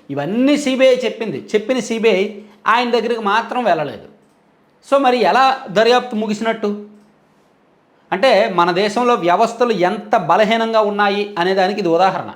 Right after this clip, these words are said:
మన దేశంలో వ్యవస్థల్ని ఎంతగా ఇన్ఫ్లుయెన్స్ చేయొచ్చు అనడానికి ఇది ఉదాహరణ.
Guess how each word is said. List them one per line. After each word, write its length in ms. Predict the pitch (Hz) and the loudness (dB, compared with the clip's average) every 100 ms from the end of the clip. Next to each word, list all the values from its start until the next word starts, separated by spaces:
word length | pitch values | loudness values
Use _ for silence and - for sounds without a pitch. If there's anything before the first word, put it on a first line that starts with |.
| - _ _ _ _ _ | -20 _ _ _ _ _
మన 160 | 151 170 | -2 0
దేశంలో 440 | 180 208 247 247 | 2 0 2 2
వ్యవస్థల్ని 840 | 226 170 185 226 220 240 214 233 180 | 0 0 0 0 0 -2 0 -4 -4
ఎంతగా 340 | 190 214 240 | -4 0 0
ఇన్ఫ్లుయెన్స్ 760 | 240 202 208 233 247 220 - 226 | 2 0 -2 0 0 0 -2 0
చేయొచ్చు 400 | 220 220 226 220 | 2 2 -2 -2
అనడానికి 460 | 202 208 202 208 214 | 0 2 2 0 -4
ఇది 100 | 170 | -4
ఉదాహరణ. 440 | 170 190 160 113 | 0 0 -2 -8